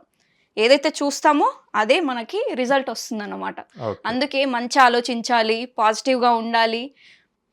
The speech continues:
Speaker 1: అని ఎందుకు
Speaker 2: ఆ,
Speaker 1: చెప్తారు?
Speaker 2: చెప్తుంటారా?
Speaker 1: Always అలా మంచి జరుగుతుంది కాబట్టి.
Speaker 2: మ్మ్.
Speaker 1: Law of attraction అనేది మీకు తెలుసు
Speaker 2: అవును.
Speaker 1: కదా? So ఇది కూడా అంతే. మరి ఎక్కడి నుంచి ఇన్‌ఫ్లుయెన్స్ అవుతున్నారని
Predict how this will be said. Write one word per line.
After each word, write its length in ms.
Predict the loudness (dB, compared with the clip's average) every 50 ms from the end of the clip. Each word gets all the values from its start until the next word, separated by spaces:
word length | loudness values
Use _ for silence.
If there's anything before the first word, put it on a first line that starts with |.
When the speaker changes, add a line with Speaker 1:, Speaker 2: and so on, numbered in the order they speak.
| _ _ _ 2
Speaker 1:
అని 160 | 2 2 2
ఎందుకు 200 | 2 2 2 4
Speaker 2:
ఆ, 60 | 4
Speaker 1:
చెప్తారు? 400 | 4 4 4 6 6 6 6 6
Speaker 2:
చెప్తుంటారా? 520 | 2 0 -2 -4 -8 _ -8 -2 0 0
Speaker 1:
Always 320 | 0 0 0 -2 -2 0 0
అలా 160 | 0 2 2
మంచి 320 | 2 0 0 0 0 0
జరుగుతుంది 560 | 4 6 6 6 6 4 0 -2 -4 -4 -2 -2
కాబట్టి. 460 | -2 -4 -6 -6 -10 -14 _ -18 -20 _ _ _ _ _ -14
Speaker 2:
మ్మ్. 300 | -12 -12 -12 -12 -14 -16 -18 -20 -18 -12 -2 4 8
Speaker 1:
Law 180 | 10 10 10 10 8 6
of 260 | 2 -2 -14 -18 -20 -8 _ -6
attraction 400 | -2 4 4 4 4 4 2 0
అనేది 220 | 0 0 -2 -2 -2
మీకు 240 | -2 -4 -4 -4 -4
తెలుసు 280 | -4 -4 -6 -6 -4
Speaker 2:
అవును. 300 | -4 -2 -2 -4 -6 -10 -16 _ _ -2
Speaker 1:
కదా? 200 | -2 0 0 -2 -6 _ _ _ _ _ -8
So 100 | -6 -6
ఇది 220 | -4 -2 0 0 2
కూడా 200 | 2 4 4 4
అంతే. 240 | 4 2 0 -4 -2
మరి 200 | 0 2 2 2
ఎక్కడి 240 | 0 0 0 0
నుంచి 220 | 2 0 0 0 -2
ఇన్‌ఫ్లుయెన్స్ 340 | -2 0 0 0 2 4 2
అవుతున్నారని 540 | 2 2 0 -2 0 2 2 2 2 0